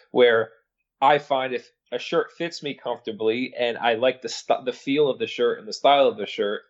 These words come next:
I was gonna keep that shirt out in my closet and hang it up rather than put it into a, uh,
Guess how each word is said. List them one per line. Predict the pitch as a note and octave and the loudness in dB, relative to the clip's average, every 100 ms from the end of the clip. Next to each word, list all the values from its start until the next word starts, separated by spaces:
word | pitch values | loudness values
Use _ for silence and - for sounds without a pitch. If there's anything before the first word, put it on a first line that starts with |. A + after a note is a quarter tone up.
| - | -8
I | A#2 C3+ C3+ A2+ | 2 2 2 -2
was | G#2 | -6
gonna | A2+ G#2+ | -4 -4
keep | - B2 - | -6 -10 -2
that | G#2+ - | -2 -2
shirt | - A2+ | -4 -2
out | G#2+ G#2 G2+ | 0 0 -4
in | |
my | G2 | -12
closet | - C3 A#2+ A2 | -4 0 0 -2
and | F2 A2+ | -8 -6
hang | G#2+ G#2 | -6 -4
it | A#2+ | -4
up | A2 - | -4 -2
rather | G#2+ G#2 G#2 | 0 0 -2
than | G#2 G2+ _ | -6 -6 _
put | - | -4
it | G#2+ G2+ | -4 -6
into | G2+ - G#2 F#2+ - | -18 -14 -12 -12 -10
a, | G2 G2 G2 _ _ _ - | -8 -8 -10 _ _ _ 2
uh, | G2 F#2 F#2 F2 | 4 4 2 -2